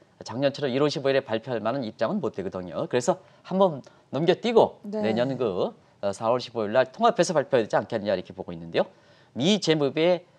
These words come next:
Speaker 1: 한국에 대한 적정 환율 수준 천백오십 원 정도로 보고 있습니다. 어, 그다음에는 지금 원달러 환율이 천백십칠 원이니까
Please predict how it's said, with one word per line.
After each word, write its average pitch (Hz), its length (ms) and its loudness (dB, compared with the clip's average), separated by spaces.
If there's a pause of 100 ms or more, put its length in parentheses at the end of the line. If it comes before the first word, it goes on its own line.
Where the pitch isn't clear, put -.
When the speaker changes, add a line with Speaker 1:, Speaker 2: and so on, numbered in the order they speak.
(140)
Speaker 1:
한국에 185 460 -4
대한 139 260 0
적정 127 380 -8
환율 113 180 -6
수준 147 260 -8
천백오십 135 540 -8
원 98 100 -8
정도로 127 320 -4
보고 101 200 -2
있습니다. 87 440 -10 (420)
어, 110 120 4
그다음에는 156 540 4
지금 131 500 0
원달러 131 440 0
환율이 135 360 -4 (300)
천백십칠 196 580 2
원이니까 180 420 2